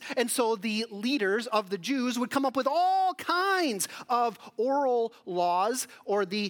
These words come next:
traditions of the elders to explain, here's how you need to really stay clean. If you're gonna honor God, when he says stay clean, you better really, really, really stay clean, even in the way that you wash your couch.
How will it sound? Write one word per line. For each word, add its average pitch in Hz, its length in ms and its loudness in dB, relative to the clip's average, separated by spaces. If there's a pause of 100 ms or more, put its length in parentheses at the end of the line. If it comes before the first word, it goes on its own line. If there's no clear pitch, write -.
(120)
traditions 240 480 0
of 233 100 0
the 208 140 -4
elders 240 500 0 (100)
to 240 340 -2
explain, 254 640 0 (140)
here's 196 360 -4
how 190 220 0
you 202 220 -6
need 185 240 -6
to 190 260 -10
really 196 1080 -2
stay 160 320 -4
clean. 151 440 -8 (200)
If 208 100 -2
you're 190 80 -6
gonna 214 260 0
honor 254 340 2
God, 240 520 2 (200)
when 214 180 0
he 226 80 2
says 233 240 2
stay 247 260 0
clean, 285 380 0 (120)
you 190 120 -6
better 208 260 0 (140)
really, 220 360 0
really, 220 380 -2 (160)
really 233 920 0
stay 180 280 0
clean, 185 300 -2
even 220 200 0
in 254 120 0
the 240 80 -2
way 214 180 0
that 202 140 -6
you 190 100 -8
wash 160 380 -6
your 160 100 -8
couch. - 540 -14